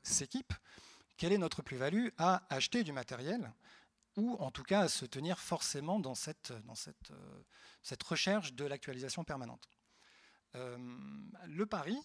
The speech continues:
a été de, de dire que finalement nous allions donner la priorité aux médiations collectives. Et ces médiations collectives passent par différents aspects finalement, de, bah, trois, trois aspects. Ce que je, je partage avec vous, c'est quelque chose qu'on est en train de créer vraiment, et ça doit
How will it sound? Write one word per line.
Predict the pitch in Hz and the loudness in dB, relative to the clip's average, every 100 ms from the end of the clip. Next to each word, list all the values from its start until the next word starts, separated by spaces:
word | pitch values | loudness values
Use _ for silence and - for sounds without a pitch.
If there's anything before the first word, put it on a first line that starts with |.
| - - | -10 -6
a | 139 | -4
été | 147 | -4
de, | 131 151 139 | -8 -8 -6
de | 127 | -6
dire | 135 214 | -4 -4
que | - 117 | -4 -8
finalement | - 127 143 220 | -6 -6 -2 0
nous | 160 123 | 0 -2
allions | 123 127 170 | -6 -4 -2
donner | 202 127 127 170 | -2 -4 -4 -2
la | 180 | 0
priorité | 220 - 147 123 - 175 - | -2 -2 -4 -4 -6 -6 -6
aux | 135 | -6
médiations | 131 123 120 196 | -6 -4 -2 -2
collectives. | - 151 117 - 117 - _ _ _ _ _ _ _ - - _ _ _ | 0 -2 -4 -10 -14 -20 _ _ _ _ _ _ _ -20 -20 _ _ _
Et | - | -4
ces | - | 2
médiations | 202 180 147 139 | 4 2 0 -2
collectives | 127 113 113 202 247 160 - - - - - | -4 -6 -2 0 0 -2 -6 -16 -18 -10 2
passent | 151 214 - | 4 4 0
par | - 160 | 0 0
différents | 139 147 - 131 139 127 | -2 -8 -6 -4 -4 -4
aspects | 127 - 151 | -4 -4 -4
finalement, | - 123 117 117 123 | -4 -10 -8 -8 -8
de, | - - - - | -10 -10 -10 -12
bah, | - | -14
trois, | - 156 135 | -2 0 0
trois | - 147 117 | 0 -2 -2
aspects. | 113 196 | -4 -2
Ce | 190 - | -2 -4
que | - 117 | -8 -12
je, | - 120 | -10 -12
je | 117 | -8
partage | 117 - 127 | -8 -6 -8
avec | 117 | -8
vous, | 120 | -12
c'est | 127 - | -12 -12
quelque | 127 | -12
chose | 139 | -12
qu'on | - 123 | -12 -8
est | 147 | -6
en | |
train | 151 - 165 | -2 0 0
de | 123 | -2
créer | - 147 196 | -6 -4 -6
vraiment, | 113 139 | -6 -6
et | 185 | -6
ça | - 117 | -6 -6
doit | 120 | -6